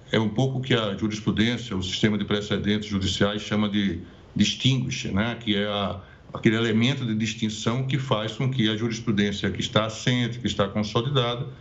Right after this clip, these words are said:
não possa ser aplicada, porque a gente tem que levar em conta a situação concreta, né? Aquelas peculiaridades da situação concreta que não podem ser, é, ignoradas na hora de julgamento.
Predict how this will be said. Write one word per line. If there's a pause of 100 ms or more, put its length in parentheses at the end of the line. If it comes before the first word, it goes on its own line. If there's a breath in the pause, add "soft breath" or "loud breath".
(240 loud breath)
não
possa
ser
aplicada,
porque
a
gente
tem
que
levar
em
conta (440 loud breath)
a
situação
concreta,
né?
Aquelas
peculiaridades
da
situação
concreta
que
não
podem
ser, (340 loud breath)
é,
ignoradas
na
hora
de
julgamento.